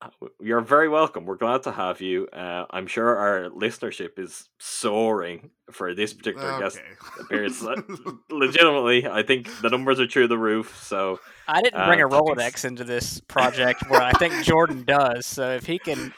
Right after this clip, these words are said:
Speaker 3: in any way boost our profile, by all means.
Speaker 1: Yeah, thanks to the many thousands of you who've tuned in, and, uh, make sure to stick around next week when Jordan isn't with us.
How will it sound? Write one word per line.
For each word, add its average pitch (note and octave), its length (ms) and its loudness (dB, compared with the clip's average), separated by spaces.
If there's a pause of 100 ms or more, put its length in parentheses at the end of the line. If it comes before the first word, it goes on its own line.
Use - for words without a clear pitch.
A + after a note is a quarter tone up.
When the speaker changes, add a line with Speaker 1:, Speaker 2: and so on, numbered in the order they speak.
Speaker 3:
in A3 180 -8 (100)
any G#3 260 2
way C#3 500 4 (120)
boost D#3+ 280 -2
our A2 100 -8
profile, A2 760 0 (260)
by D3 220 2
all B2 160 2
means. A#2+ 540 -10 (1040)
Speaker 1:
Yeah, A#2+ 220 8
thanks - 320 0
to D#3 60 -8
the C#3 80 6
many B2 260 4
thousands A#2 420 2
of G2 100 -2
you F#2 120 0
who've F#2 140 -6
tuned F#2+ 400 -6
in, F#2+ 380 -4
and, F#2 500 -8
uh, F2+ 240 -6
make A2 180 -2
sure A2 160 -2
to G2 60 -6
stick - 340 -6
around G#2 260 -2
next G#2+ 360 -6
week A2+ 380 -4
when G2+ 320 -2
Jordan A2+ 360 -4
isn't A2+ 360 -8
with C#3+ 180 -2
us. - 300 -6